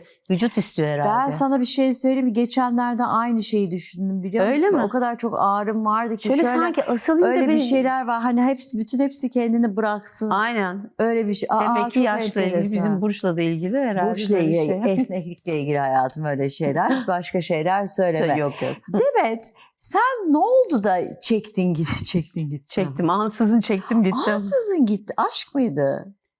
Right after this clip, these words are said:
Speaker 1: Yok, aşktan değil. Yani
Speaker 2: Geldiler.
Speaker 1: her şey işte bö-, böyle bir gideyim dedim, uzaklaşayım hani bir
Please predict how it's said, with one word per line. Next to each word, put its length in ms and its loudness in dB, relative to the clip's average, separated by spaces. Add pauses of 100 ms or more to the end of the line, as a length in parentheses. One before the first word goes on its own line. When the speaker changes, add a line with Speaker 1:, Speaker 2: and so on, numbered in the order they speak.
Speaker 1:
Yok, 200 0
aşktan 540 0
değil. 300 2 (720)
Yani 480 -2 (640)
Speaker 2:
Geldiler. 600 2
Speaker 1:
her 200 0
şey 460 -4 (280)
işte 500 -4 (520)
bö-, 360 -4
böyle 220 2
bir 60 6
gideyim 360 4
dedim, 220 0
uzaklaşayım 640 -2
hani 180 -2
bir 160 -8